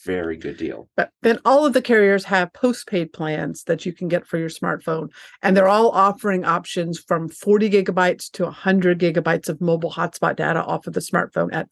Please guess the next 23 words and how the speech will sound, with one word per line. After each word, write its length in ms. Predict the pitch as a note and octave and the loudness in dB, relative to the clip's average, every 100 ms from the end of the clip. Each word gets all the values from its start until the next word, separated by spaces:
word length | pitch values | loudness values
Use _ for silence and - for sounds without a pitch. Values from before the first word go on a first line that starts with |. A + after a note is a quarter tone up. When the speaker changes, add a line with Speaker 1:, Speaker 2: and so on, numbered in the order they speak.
| - | -6
Speaker 2:
full 100 | F3 | -6
speed, 480 | E3+ - - F3 E3+ - - - | -4 -6 -2 -2 -4 -10 -20 0
as 100 | G#3 | 4
well 120 | B3 | 4
as, 100 | G#3+ | 4
you 80 | G3 | 2
know, 140 | F3 - | -2 2
all 160 | G3 F#3 | 2 4
the 100 | F3 | 4
unlimited 400 | E3+ E3 E3 E3 | 2 0 -2 0
data 240 | D#3+ D#3+ | 0 0
you 100 | D#3+ | -4
can 140 | D#3+ E3 | -4 -4
use 120 | D#3 | -4
on 220 | - D#3 | -4 -4
Speaker 1:
Uh, 40 | D#3+ | -2
Speaker 2:
your 200 | E3 E3 | -4 -2
hotspot, 440 | E3+ E3+ - - - - | -4 -4 -6 -8 -4 0
on 160 | F3+ | 2
your 100 | F3+ | 2
phone 260 | E3+ E3 D#3+ | 0 -2 -2
itself. 520 | - - - - - - - | -8 -10 -8 -8 -12 -20 -16
Speaker 1:
Yeah. 100 | - | -16